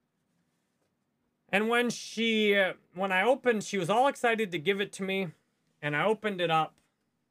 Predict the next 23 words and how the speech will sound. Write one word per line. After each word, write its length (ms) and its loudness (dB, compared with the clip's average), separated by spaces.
And 320 2
she 200 -2
could 180 -2
clearly 400 2
read 220 0
how 120 2
I 100 4
felt. 320 -6
I 100 2
was 220 0
sad. 520 -2
And 100 -6
she's 280 -4
like, 280 0
"What?" 800 -2
And 100 -4
I'm 120 -2
like, 400 0
"I 140 2
already 320 0
have 260 -2
a 80 0
jacket." 680 -4